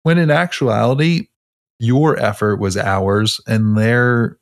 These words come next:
attention was four seconds or five seconds. I think where it's hard sometimes to let go is to be like, "Oh, this, this reel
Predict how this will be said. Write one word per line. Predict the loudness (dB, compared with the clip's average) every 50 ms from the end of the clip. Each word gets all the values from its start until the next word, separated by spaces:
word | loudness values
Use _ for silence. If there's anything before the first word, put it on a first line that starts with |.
| _ _ -6
attention | -6 -4 -2 0 0 0 2 2 2 0 2 2
was | 0 0 -2 -2 -4 -4 -6 -8 -12 _ _ _ _ _
four | -8 -2 0 0 0 0
seconds | -2 -4 -6 -6 -8 -10 -10 -10 -8 -6
or | -6 -6
five | -4 -4 -4 -4 -4 -6
seconds. | -8 -8 -10 -10 -10 -10 -10 -10 -10 -10 -12 -14 -14 -14 -12 -8 -4
I | -2
think | 0 0 0
where | 0 0 0
it's | 0 -2 -6
hard | -10 -12 -8 -4 -2 0 2 2 2 0 -2 -4
sometimes | -2 -2 -2 0 0 -2 -2 -2 -4 -4
to | -4 -4
let | -2 -2 -2 -4 -4 -4
go | -2 0 2 2 2 2 2
is | 0 -2 -4 -6
to | -6 -8 -6
be | -4 -4 -2 -2
like, | -2 -2 -2 -2 -4 -6 -10 -14 _ -20 -20 _ _ _ _ _ _ _ _ _ _ _ -2
"Oh, | 0 0 2
this, | 2 0 0 -2 -4 -8 -10 -14 -18 -20 -20 _ _
this | -4 -4 -2 -2 -2
reel | -2 0 2 4 4 4 4 2 2 2 2 0